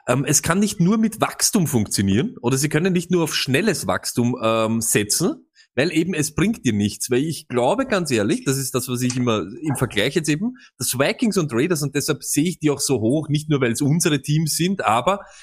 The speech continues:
weil da halt dahinter so ein Unterbau und so eine, eine Struktur da ist, die du eben nicht vergleichen kannst mit einem türkischen Team, das ein Millionär sich als Spielzeug vielleicht einfach so mal gönnt,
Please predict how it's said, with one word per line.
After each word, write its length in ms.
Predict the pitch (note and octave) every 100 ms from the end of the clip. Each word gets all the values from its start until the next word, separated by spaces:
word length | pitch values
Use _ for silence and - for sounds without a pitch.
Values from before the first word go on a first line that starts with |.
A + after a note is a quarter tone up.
| -
weil 140 | B2 D3
da 100 | D3+
halt 180 | D3+ D3+ -
dahinter 360 | A2+ F#3 A3+
so 140 | D#3+ C#3
ein 120 | B2
Unterbau 640 | F#3+ C4+ B3+ - A#2 G#2+
und 120 | A2+
so 80 | C3
eine, 300 | C#3 D#3 D3
eine 160 | C#3+ C#3+
Struktur 560 | - D3 - - A3+ D4
da 180 | F#2 F2+
ist, 280 | G3 B3+ - - _
die 80 | E3+
du 80 | F#3
eben 240 | D#3+ F3
nicht 160 | G3+ G3+
vergleichen 480 | E3 C#3+ C3 G#3+ A#3
kannst 320 | C#3 E3 -
mit 100 | F3+
einem 220 | E3+ D#3+
türkischen 480 | D#3 G3+ A3+ G3 F#3+
Team, 300 | C3 F3 A3+ - -
das 160 | D#3 D#3
ein 380 | D#3 D3 D3 - _
Millionär 560 | C#3+ E3 E3+ C#3+ B2+ F3
sich 180 | F#3+
als 140 | E3+ D3
Spielzeug 560 | - E3+ F#3+ F3+ E3
vielleicht 240 | - D#3+ D#3+
einfach 260 | D3 D#3+
so 220 | D3+ D#3+ D#3+
mal 200 | D#3 D3+
gönnt, 580 | - E3 D#3+ A2+ -